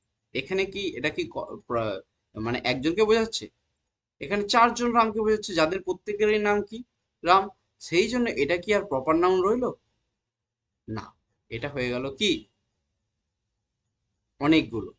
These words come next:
এই ক্ষেত্রে আমি রামকে আমি গুনতে পারছি, একটা, দুটো, তিনটে, চারটে, পাঁচটা, ছটা, এরকম করে কাউন্ট করতে পারছি। যখন আমরা কাউন্ট করতে পারছি,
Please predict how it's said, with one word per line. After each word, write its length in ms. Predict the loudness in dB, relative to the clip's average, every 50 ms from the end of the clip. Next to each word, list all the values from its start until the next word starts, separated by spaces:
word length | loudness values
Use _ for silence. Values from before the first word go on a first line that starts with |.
| _ _
এই 100 | -4 -4
ক্ষেত্রে 360 | -2 -2 -6 -6 -4 -4 -2 0
আমি 240 | 2 2 2 2
রামকে 680 | 2 2 0 2 0 -2 -4 2 4 6 6 6 2 0 -6 _ _ _ _ _ -6
আমি 140 | -4 -4 -4
গুনতে 380 | 0 2 2 2 2 2 0 0
পারছি, 300 | -2 -4 -6 -8 -8 -6
একটা, 300 | -6 -6 -6 -4 _ 0 0 0
দুটো, 240 | -2 -4 -6 -6 -6 -6
তিনটে, 340 | -4 -2 -4 -4 -2 -4 -6
চারটে, 420 | -4 -4 -6 -8 -8 -8 _ -6 -6 -6 -8 _ _ _ _ _ _
পাঁচটা, 300 | -6 -6 -6 -4 -6 -6 -6
ছটা, 340 | -4 -6 -6 -4 -2 -2 -2 -2 -4 _ _ _ _
এরকম 240 | -6 -6 -4 -4 -4
করে 140 | -4 -4 -6 -2
কাউন্ট 320 | 4 4 4 6 4 2 0
করতে 260 | 0 -2 -2 -2 -8
পারছি। 320 | -8 -8 -10 -14 _ -18 -18 -18 _ _ _ _ _ _ _ -4
যখন 160 | -2 0 2
আমরা 160 | 0 0 0 -2
কাউন্ট 340 | 0 0 2 4 4 4 4
করতে 280 | 4 2 0 2 -2 -6
পারছি, 420 | -2 -2 -2 -2 0 0 2 4